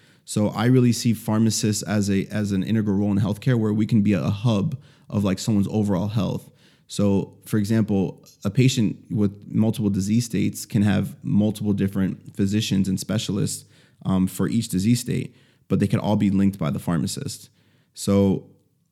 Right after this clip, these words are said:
not only would I be working with Amazon to making sure they're getting the correct medications when they need them, but also making sure I'm collaborating with their primary care providers, like their physicians or their specialists,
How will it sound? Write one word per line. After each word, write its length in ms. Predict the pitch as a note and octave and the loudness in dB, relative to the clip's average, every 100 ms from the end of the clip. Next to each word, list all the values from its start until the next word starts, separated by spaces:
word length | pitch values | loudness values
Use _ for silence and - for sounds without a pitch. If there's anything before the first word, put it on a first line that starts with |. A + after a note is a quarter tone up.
| - | -4
not 200 | G#2+ A#2 | 0 4
only 140 | B2+ | 4
would 140 | A#2 A2 | 6 4
I 100 | G#2 | 4
be 140 | G#2+ | 2
working 420 | G#2 A2 G#2 G2+ | 4 2 2 2
with 320 | G#2 A2 - - | 4 2 0 -6
Amazon 500 | G#2 A2 G#2 G2 G#2 | -2 0 2 2 2
to 260 | G2+ G#2+ G#2 | 2 2 4
making 280 | G2+ G2 G#2 | 2 2 0
sure 160 | G#2 | 0
they're 100 | G2 | -2
getting 240 | F#2+ G#2 G2 | 0 0 2
the 120 | F#2+ | 0
correct 360 | - G#2 F#2+ - | -2 -2 -2 -2
medications 560 | G2 G2 G#2+ G2 G#2 | -2 0 0 0 0
when 120 | G2 | 2
they 120 | G2 G2+ | 2 2
need 240 | C3+ D3 | 2 2
them, 300 | G2+ G2 A2 - - _ - | 0 0 -2 -8 -20 _ -2
but 100 | A2 | 0
also 260 | B2+ C3 | 2 2
making 320 | A2 A#2 A#2 | 2 2 0
sure 160 | G#2+ A2+ | -2 -2
I'm 100 | G2+ | -2
collaborating 640 | G2 G#2 G2+ G#2 G#2 G#2 G#2 | -2 -2 0 2 2 2 0
with 200 | G2+ - | -2 -2
their 180 | F#2+ | -2
primary 460 | G2 - G2 G2+ F#2+ | -2 -2 0 0 -2
care 260 | - G#2+ G2+ | -2 -2 -2
providers, 560 | G2+ G2 F#2+ G2 G2+ | -2 0 0 0 -2
like 160 | F#2+ F#2+ | -2 -2
their 120 | F#2+ | -4
physicians 480 | F#2+ G2 G2 G2 G2 | -2 -2 -2 -2 -2
or 60 | F#2+ | -2
their 120 | G2 | -2
specialists, 640 | - G2+ - G2+ G2+ - | -4 -4 -2 -2 -2 -6